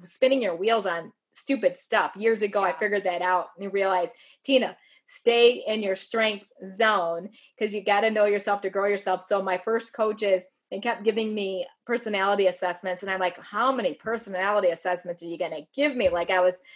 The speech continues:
Speaker 1: I, now I, I do this for a living. I do the <laughs>
Speaker 2: <laughs>
Speaker 1: personality assessments, right? So Kaylee,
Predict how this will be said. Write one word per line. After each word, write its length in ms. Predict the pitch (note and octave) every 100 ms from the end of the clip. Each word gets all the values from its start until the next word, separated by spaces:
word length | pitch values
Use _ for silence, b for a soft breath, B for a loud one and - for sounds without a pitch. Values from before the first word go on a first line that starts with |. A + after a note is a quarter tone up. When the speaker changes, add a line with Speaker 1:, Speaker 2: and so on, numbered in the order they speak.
| B B B
Speaker 1:
I, 100 | G#3+
now 320 | A3 A3+ B3
I, 280 | A#3 G#3 G3+ -
I 100 | G#3
do 140 | A#3
this 180 | A3+ A3
for 120 | G#3+
a 80 | G3
living. 560 | G3+ C#4 A#3+ F3 F3 G#3 G#3
I 120 | G#3+
do 160 | C#4+
the 220 | C4 D#4+ -
<laughs> 500 | - A#4+ - B4+ G4
Speaker 2:
<laughs> 20 |
Speaker 1:
personality 560 | A4 F#4+ F#4 F4 F4 F4
assessments, 640 | F4 E4+ E4+ F4+ E4+ E4+
right? 240 | D4+ E4 G#4 C5 D5 C#5+ B B B
So 560 | - A#3+ A3 G#3+ F#3+ -
Kaylee, 440 | C4+ C#4 C4+ B3